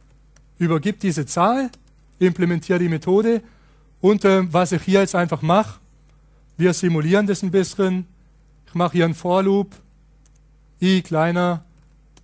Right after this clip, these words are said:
jetzt hätte ich schon fast Max Friends geschrieben, kleiner diese Anzahl. Für diese Anzahl, da erstelle ich einfach ein Friend-Objekt. First Name setze ich auf Thomas,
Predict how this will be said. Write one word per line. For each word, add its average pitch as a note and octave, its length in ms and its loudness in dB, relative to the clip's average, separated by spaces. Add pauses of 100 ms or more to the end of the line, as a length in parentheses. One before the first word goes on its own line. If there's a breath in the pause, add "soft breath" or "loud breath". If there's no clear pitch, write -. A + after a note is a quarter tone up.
(240)
jetzt - 120 -12
hätte D3 160 -4
ich C3 60 -6
schon C#3+ 160 -8
fast - 300 -10
Max - 400 -12
Friends D#3 340 -8
geschrieben, F3+ 420 -8 (280 soft breath)
kleiner G3 320 2
diese E3 260 -4
Anzahl. A3 560 0 (680)
Für G3+ 220 0
diese E3 260 0
Anzahl, F#3+ 420 0 (340 loud breath)
da E3+ 120 -2
erstelle F3 340 -2
ich - 60 -8
einfach E3 360 -4
ein C#3+ 80 -8
Friend-Objekt. G3+ 800 -4 (2500)
First F3+ 440 -4
Name F#3 300 -2 (100)
setze D#3 320 -2
ich - 80 -8
auf C#3+ 160 -6
Thomas, G3 600 -2